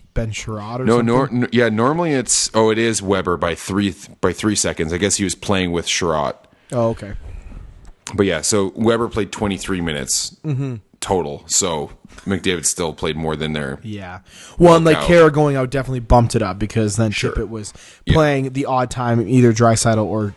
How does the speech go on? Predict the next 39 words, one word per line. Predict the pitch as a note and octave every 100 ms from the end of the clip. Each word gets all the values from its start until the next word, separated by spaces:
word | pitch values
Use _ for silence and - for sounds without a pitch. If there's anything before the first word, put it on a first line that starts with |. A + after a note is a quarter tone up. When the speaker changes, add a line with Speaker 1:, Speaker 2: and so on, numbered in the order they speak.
| _ A#2
Speaker 1:
uh, | G#2+ G2+
McDavid. | G#2+ - A#2 A2+ A2+
They | A2+
would | A2 A2
Speaker 2:
With, | A#2+
like, | F2+
Speaker 1:
rotate | B2 A#2
in | B2 A#2
Speaker 2:
the | F#2+
Speaker 1:
from |
Speaker 2:
Shores | - F#2+ F2 D#2+ E2 D#2+ D#2
and, | D#2+ B1+ -
yeah. | B1 G1+ - - -
Speaker 1:
Exactly, | D#3+ C3 C3 A2+ - A#2
right? | A2+ A#2 C3
So | C#3
he | E3+
was | E3 D3
really, | G#3+ F#3 D3 C3+
he | B2+ E3
played | C3 _ - F#3+ E3
up | D3 C#3+
and | C3+
down | B2
the | A#2
lineup | B2+ B2 A2
tonight. | A#2+ A2+
That's | A#2 A#2+
how |
you | A2
get | G#2+ G2+
Speaker 2:
Yeah. | E2
Speaker 1:
so |
many | G#2 G2+
minutes | A2+ A2+ -
like | G2+ -
that. | G2 A2
But | A#2 -
I, | -